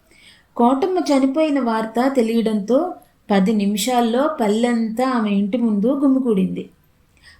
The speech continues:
పంచలో ఉన్న మంచం మీద కోటమ్మ నిద్రపోతున్నట్టే ఉంది. కుడి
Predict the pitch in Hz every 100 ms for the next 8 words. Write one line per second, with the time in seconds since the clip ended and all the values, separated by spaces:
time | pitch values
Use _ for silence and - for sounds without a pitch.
0 | - 214 233 320 339 330 311 285 233 214
1 | 214 262 262 240 262 349 370 - 220 220
2 | 262 247 220 190 233 262 262 277 277 277
3 | 311 277 240 220 185 - _ _ _ _
4 | _ _ 247 254